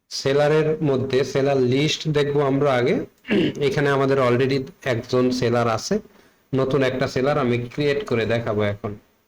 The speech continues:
এখানে সম্ভবত আমি একটা নাম দিব সেলারের। সেলারের নামটা আমি এখানে কিছু একটা দিলাম, ইমেলটা, সেলারের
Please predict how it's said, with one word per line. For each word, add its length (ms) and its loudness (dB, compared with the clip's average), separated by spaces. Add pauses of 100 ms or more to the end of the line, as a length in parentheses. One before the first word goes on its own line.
(580)
এখানে 500 0 (220)
সম্ভবত 680 -2
আমি 520 2
একটা 260 0
নাম 340 0
দিব 240 0
সেলারের। 480 -2 (600)
সেলারের 560 0
নামটা 520 0
আমি 200 2
এখানে 640 0 (1160)
কিছু 300 -4
একটা 280 -2
দিলাম, 500 -2
ইমেলটা, 600 -2
সেলারের 520 -2